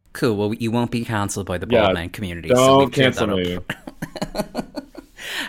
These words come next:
Speaker 1: Um, another Housewives city that you've recapped recently, like, had a really good current season, but you went back in time to recap, uh, season two and three of Housewives in New Jersey for Tough Sicilian Bitches, which
Speaker 2: Oh,
Speaker 1: is an iconic
Speaker 2: yes.
Speaker 1: name.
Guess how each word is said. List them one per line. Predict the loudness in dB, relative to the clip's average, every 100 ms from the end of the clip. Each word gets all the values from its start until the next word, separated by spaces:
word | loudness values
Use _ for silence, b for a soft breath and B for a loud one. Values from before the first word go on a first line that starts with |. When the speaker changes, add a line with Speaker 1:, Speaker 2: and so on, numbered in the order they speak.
| 0
Speaker 1:
Um, | 0 2
another | 0 0 4 6 6 6
Housewives | 2 2 2 2
city | 4 4
that | 4 2
you've | 0 0
recapped | 0 0 0 -2 -2
recently, | -2 -4 -4 -4 -4 -6 -10 b b b b
like, | -4 2
had | 2
a | 2
really | 0 2
good | 2 0 -2
current | 2 2 2
season, | 0 0 -2
but | -4
you | 0 2
went | 2 0
back | -2 0
in | -2
time | 0 0 -2 -4
to | -4 -4
recap, | -4 -6 -4 -4 -6 -6
uh, | -4 -2 -4 -6 -6
season | -4 -2 -2
two | 0 0
and | -2
three | -2 -2 0
of | -2 -4 -6 -8 b b b b
Housewives | -2 0 -2
in | -4
New | -4
Jersey | 0 2 2 -2
for | -6 -8
Tough | -4 -4 -2
Sicilian | -2 -2 0 0 -2
Bitches, | -4 -4 -4 2
which | 6
Speaker 2:
Oh, |
Speaker 1:
is | 8
an | 6
iconic | 4 2 0
Speaker 2:
yes. | -4
Speaker 1:
name. | -6 -6